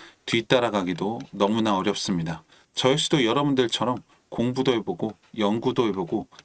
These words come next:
다 해봤지만 결론은 혼자서는 한계가 있을 수밖에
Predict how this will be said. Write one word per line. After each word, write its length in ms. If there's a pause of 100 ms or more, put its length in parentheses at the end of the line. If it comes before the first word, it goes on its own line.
(100)
다 140
해봤지만 640 (360)
결론은 520 (320)
혼자서는 640
한계가 440
있을 320
수밖에 640